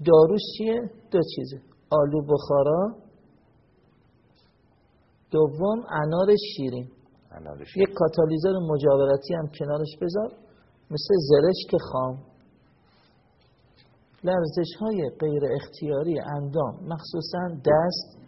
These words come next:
Speaker 2: به چه
Speaker 1: پا و
Speaker 2: نحوی،
Speaker 1: گردن.
Speaker 2: با چه کیفیتی باید
Speaker 1: اینا
Speaker 2: استفاده
Speaker 1: فاصله
Speaker 2: بشه؟
Speaker 1: این دو تا دارو دوازده ساعته. اون کاتالیزور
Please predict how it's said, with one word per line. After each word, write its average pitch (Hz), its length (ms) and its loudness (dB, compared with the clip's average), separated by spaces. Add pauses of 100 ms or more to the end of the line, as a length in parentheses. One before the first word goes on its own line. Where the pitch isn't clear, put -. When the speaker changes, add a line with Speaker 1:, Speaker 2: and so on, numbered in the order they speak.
(140)
Speaker 2:
به 110 60 -8
چه 151 140 -4
Speaker 1:
پا 170 60 4
و 180 60 6
Speaker 2:
نحوی، 123 320 2
Speaker 1:
گردن. 120 340 2
Speaker 2:
با 110 160 -2
چه 120 60 -8
کیفیتی 117 480 -4
باید 107 300 -2 (220)
Speaker 1:
اینا 64 120 -12
Speaker 2:
استفاده - 260 -12
Speaker 1:
فاصله 185 500 4
Speaker 2:
بشه؟ 202 100 0 (100)
Speaker 1:
این 165 120 -4
دو 165 200 0
تا 156 80 2 (100)
دارو 160 300 4
دوازده 143 640 2 (120)
ساعته. 190 340 -2 (460)
اون 190 100 -4
کاتالیزور 147 680 2